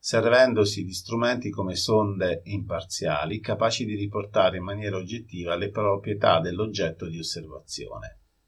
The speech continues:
Attraverso un'operazione di amplificazione, lo strumento espande la capacità sensoriale dell'uomo, traducendola in codici di lettura che vengono infine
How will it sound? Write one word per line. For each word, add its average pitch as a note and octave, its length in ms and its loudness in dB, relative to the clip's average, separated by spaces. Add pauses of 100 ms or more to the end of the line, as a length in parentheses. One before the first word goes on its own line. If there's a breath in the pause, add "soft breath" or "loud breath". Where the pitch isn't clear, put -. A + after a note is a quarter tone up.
(1120)
Attraverso A2 480 4
un'operazione G#2+ 600 4
di G2 120 2
amplificazione, F#2 1080 -4
lo G#2 120 -6
strumento G#2 580 0
espande F2+ 580 4
la E2 140 2
capacità G2 560 -2
sensoriale F#2 640 -2
dell'uomo, D#2+ 800 -4
traducendola G#2 840 4
in G#2 200 -2
codici B2+ 460 4
di G2+ 140 2
lettura F2+ 560 -2
che A2+ 140 -2
vengono G#2 500 2
infine G#2+ 540 -6